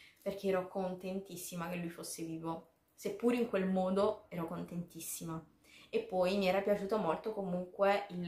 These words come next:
fattore che, ehm, nonostante Will amasse Tessa e Gem amasse Tessa, eh, loro due comunque continuavano a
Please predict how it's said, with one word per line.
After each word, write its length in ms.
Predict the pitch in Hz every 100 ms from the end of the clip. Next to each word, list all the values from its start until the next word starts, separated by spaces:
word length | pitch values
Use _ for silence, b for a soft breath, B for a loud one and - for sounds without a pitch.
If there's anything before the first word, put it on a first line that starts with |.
| 175
fattore 600 | - 214 - 180 170 202
che, 480 | - 170 170 185 -
ehm, 920 | 175 170 170 165 165 165 165 165 165 - -
nonostante 880 | 196 190 190 - 220 233 226 196 B B B B
Will 320 | 196 214 214
amasse 520 | 185 185 185 - 190
Tessa 680 | 190 170 170 - 170 165 -
e 180 | - 180
Gem 240 | 196 185
amasse 400 | 175 175 - 233
Tessa, 1040 | 226 165 - - 180 180 - - 175 170 165
eh, 60 | 185
loro 240 | 196 202
due 240 | 196 185
comunque 920 | 185 190 185 180 175 190 185 180 - -
continuavano 960 | 202 196 196 196 180 180 180 180 185 185
a 680 | 175 175 170 165 165 165